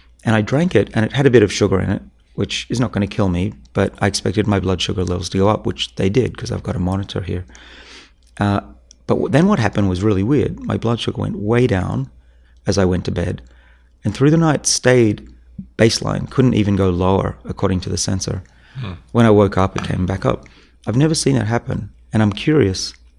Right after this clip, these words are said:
Speaker 1: if I try it again, will it happen again? Is there something in chocolate, that particular type, that, that really made my in-, insulin sensitivity go up, which would be great? And those are the,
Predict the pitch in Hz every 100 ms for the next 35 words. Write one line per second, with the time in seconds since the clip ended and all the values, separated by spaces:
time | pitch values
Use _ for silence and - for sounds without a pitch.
0 | - 107 98 - - - 120 131 101 104
1 | 92 90 95 92 - 104 107 87 90 90
2 | 95 101 107 - 123 120 104 92 110 107
3 | 104 - - - - - - - 104 -
4 | - 104 95 90 101 95 - 98 - -
5 | - _ _ _ - 107 104 104 98 98
6 | 90 92 90 95 - _ - - - _
7 | - 208 - 165 117 - 92 90 - 95
8 | - 143 135 92 - - 98 95 92 -
9 | 95 101 92 92 117 117 101 - - -
10 | - - - 135 156 196 165 - -